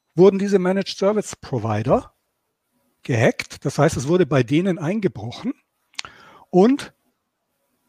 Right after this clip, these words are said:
es kam dann noch schlimmer, über diese Managed Service Provider wurden dann die ganzen kleineren Firmen gehackt. Das heißt, es wurden im Rahmen eines ganz normalen Update-Prozesses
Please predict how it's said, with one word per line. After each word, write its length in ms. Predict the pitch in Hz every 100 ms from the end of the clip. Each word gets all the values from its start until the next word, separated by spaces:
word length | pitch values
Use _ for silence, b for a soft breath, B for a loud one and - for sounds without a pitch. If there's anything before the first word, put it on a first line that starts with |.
| _
es 120 | -
kam 200 | - 165
dann 140 | 170
noch 180 | 151 -
schlimmer, 380 | - 226 240 254 -
über 480 | 202 226 233 233 _ _ _ _ _ -
diese 340 | 185 180 190 -
Managed 400 | 165 170 147 -
Service 360 | - 208 240 -
Provider 540 | - 123 143 208 165
wurden 220 | 190 196
dann 160 | 185 185
die 80 | 175
ganzen 320 | 202 - 202
kleineren 520 | 202 202 269 147 127
Firmen 560 | - 131 113 110 98 92 _ _ -
gehackt. 580 | 120 120 - - - - _
Das 180 | 151 -
heißt, 240 | 160 196
es 180 | 175 -
wurden 300 | 165 196 214 - _ _ _
im 160 | - 190
Rahmen 640 | 160 165 233 262 254 -
eines 240 | 185 190 -
ganz 260 | 233 262
normalen 440 | 240 202 185 170 165
Update-Prozesses 1300 | - - - 233 262 - 226 220 226 220 - 226 -